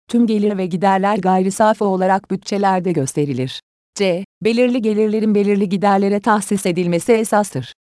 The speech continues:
D. Bütçelerde, ödenekler belli amaçları gerçekleştirmek üzere tahsis edilir. Doğru cevap C.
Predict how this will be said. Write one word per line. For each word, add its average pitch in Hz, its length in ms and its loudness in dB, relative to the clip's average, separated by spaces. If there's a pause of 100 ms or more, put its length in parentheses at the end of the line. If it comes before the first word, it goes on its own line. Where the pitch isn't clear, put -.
(220)
D. 202 260 0 (180)
Bütçelerde, 185 720 -2 (180)
ödenekler 202 680 2
belli 220 260 2
amaçları 202 500 2
gerçekleştirmek 190 960 -2
üzere 202 320 0
tahsis 208 460 -2
edilir. 139 500 -4 (380)
Doğru 214 320 2
cevap 214 440 0
C. 202 240 -2